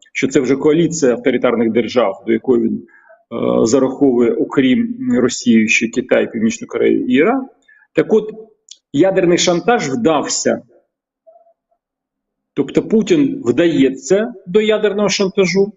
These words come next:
і він виявляється дієвим. Для того, щоб не був дієвим цей шантаж, Захід для себе повинен чітко,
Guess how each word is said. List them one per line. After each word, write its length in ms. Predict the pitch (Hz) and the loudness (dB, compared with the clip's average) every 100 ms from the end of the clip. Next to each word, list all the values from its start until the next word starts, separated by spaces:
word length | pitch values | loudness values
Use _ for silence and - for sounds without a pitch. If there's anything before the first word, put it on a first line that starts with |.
| - | -2
і 120 | 156 | 2
він 180 | 220 269 | 4 4
виявляється 540 | 208 185 214 226 220 | 4 4 2 0 0
дієвим. 840 | 190 156 190 143 147 131 113 107 - _ _ _ - - - - - | -2 0 0 2 2 2 0 -4 -6 _ _ _ -20 -20 -20 -20 -4
Для 160 | 143 | -2
того, 180 | 170 233 | 2 0
щоб 180 | 226 190 | 2 2
не 140 | 214 | 2
був 260 | 214 285 269 | 4 2 2
дієвим 440 | 226 190 185 151 | 2 2 2 2
цей 120 | 151 | 0
шантаж, 640 | 143 143 123 120 107 104 - - _ | 0 0 0 -2 -2 -6 -12 -14 _
Захід 360 | 127 131 214 214 - _ | -4 0 0 -2 -6 _
для 200 | 175 160 | -2 0
себе 340 | 185 226 220 170 | 0 0 0 0
повинен 300 | 156 147 139 | 2 2 2
чітко, 400 | 165 - 143 | 0 -2 -4